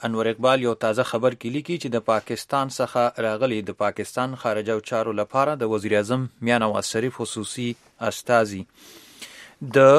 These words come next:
یوې هفتې باوجود هم د امریکا راتلونکي صدر ډونالډ ټرمپ سره د سلاکارانو سره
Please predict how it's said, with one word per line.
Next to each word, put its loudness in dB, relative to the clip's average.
یوې 10
هفتې 2
باوجود 2
هم 2
د -4
امریکا 4
راتلونکي 0
صدر 0
ډونالډ -2
ټرمپ 4
سره -2
د -10
سلاکارانو 4
سره 0